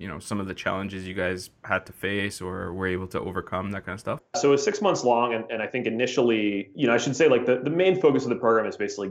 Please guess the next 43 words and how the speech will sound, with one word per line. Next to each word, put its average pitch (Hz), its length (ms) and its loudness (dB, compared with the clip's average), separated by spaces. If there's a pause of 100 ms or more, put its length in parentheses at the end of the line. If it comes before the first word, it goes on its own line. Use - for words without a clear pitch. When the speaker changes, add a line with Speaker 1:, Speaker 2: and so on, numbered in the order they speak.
Speaker 2:
giving 120 260 2
you 104 100 -2
the 101 120 0
advice 92 520 2
and 90 160 -10
the 90 80 -4
resources 90 760 0
and 85 120 -10
the 82 60 -4
help 95 280 2
that 92 120 0
you 90 140 0
need 82 260 -2
to, - 220 0
to - 220 -10
build, 76 420 2 (100)
right? 113 240 6
So 120 120 2
there 120 100 8
was 117 180 4
some 117 100 -2
structure 143 480 2
involved, 101 600 2 (100)
uh, 95 240 2
that - 80 -6
was - 160 -6
helpful. 135 720 4
Um, 98 220 -6
we 123 120 2
would 113 160 4
meet 104 240 -4
with, 98 320 4 (180)
with 90 140 0
some 98 140 -4
of 90 60 -4
the 87 80 -4
partners 92 420 0
on 90 60 -2
a 87 60 -2
weekly 87 300 -2
basis. 98 760 2
We 98 180 2
would 92 380 6